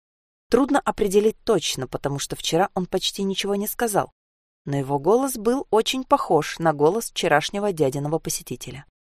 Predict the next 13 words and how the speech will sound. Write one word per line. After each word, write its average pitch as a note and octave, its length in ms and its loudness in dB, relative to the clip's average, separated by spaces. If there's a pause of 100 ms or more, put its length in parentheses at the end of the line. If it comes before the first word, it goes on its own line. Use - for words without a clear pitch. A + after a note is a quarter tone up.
(580)
Я D#3+ 120 8
поймала D#3+ 420 6
себя D#3 280 0
на D3+ 120 0
том, A3 200 -6
что - 180 -6
подалась E3+ 420 2
вперед, F3+ 420 -4 (360)
как C#3 140 -8
будто - 260 -2
приближение D3 680 0
к - 120 -14
нему B2+ 260 -8